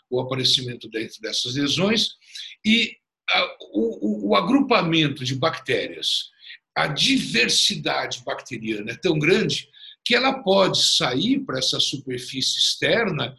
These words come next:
e criar por aqui, por exemplo, uma película bacteriana, né? E vo-, você, por exemplo, tentando, "aí eu vou fazer uma instrumentação além ápice",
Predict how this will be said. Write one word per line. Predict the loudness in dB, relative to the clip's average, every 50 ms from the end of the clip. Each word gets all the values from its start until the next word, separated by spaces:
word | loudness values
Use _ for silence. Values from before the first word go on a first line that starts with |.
| -18 -20 -20 -12 _
e | -6 -6 -4
criar | -2 0 2 2 4 4 4 4 4 2 0 -2 -2
por | -2 0 0 0
aqui, | 0 -2 -4 -4 -4 -2 -4
por | -2 -4 -6 -6
exemplo, | -4 -4 -4 -2 0 0 0 0 -2 -4 -8 -14 -16 _ -20 _ _ _ -2
uma | 2 2 4 2 2 2
película | 0 0 2 0 -2 -2 -2 -2 -2 -2 -2 -4 -10 _ _
bacteriana, | -4 -4 -4 -4 -2 -2 -2 0 0 0 -2 -4 -6 -10 -14 _ _ _ _ _
né? | -4 -2 0 0 -2 -4 -10 -16 _ -20 -20 -20 -20 -20 -20 -20 -20 -20 _ _
E | 2 2 2 2 0 -4
vo-, | -4 -4 -6 -6 -2
você, | 0 2 4 4 4 4 4
por | 2 2 2 2
exemplo, | 2 2 2 0 0 -2 -6 -10 -4 -2
tentando, | 0 0 0 -2 -2 0 2 2 4 4 2 0 0 -2 -2 -4 -4 -6 -10 -18 -14 -4 0
"aí | 2 2
eu | 2 2
vou | 2 0 -2
fazer | 0 -2 -2 -2 -2 -2
uma | -4 -2
instrumentação | -2 -4 -4 -4 -6 -4 -6 -4 -4 -2 0 0 0 0 0 -2
além | 0 0 0 0 0 0
ápice", | 0 -2 -2 -2 0 0 0 0 -2 -6